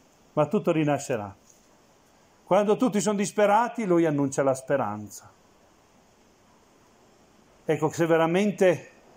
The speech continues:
siete pieni della parola di Dio, se veramente i vostri criteri di giudizio partono dalla parola di Dio, dal Vangelo, voi sarete persone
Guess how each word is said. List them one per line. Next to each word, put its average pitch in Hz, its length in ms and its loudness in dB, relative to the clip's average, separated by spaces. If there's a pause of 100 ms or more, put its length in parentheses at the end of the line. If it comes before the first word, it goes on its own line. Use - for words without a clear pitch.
(580)
siete 165 440 -2
pieni 175 380 2
della 151 240 2
parola 147 340 2
di 127 200 -4
Dio, 165 400 0 (960)
se - 160 -2
veramente 180 480 2
i 196 40 2
vostri 185 320 2
criteri 196 480 0
di 170 140 -2
giudizio 160 840 -2 (800)
partono 170 540 2
dalla 139 200 2
parola 147 380 2
di 123 180 -6
Dio, 165 320 0
dal 135 220 -2
Vangelo, 151 880 0 (1000)
voi 160 220 2
sarete 156 600 0
persone 165 960 -2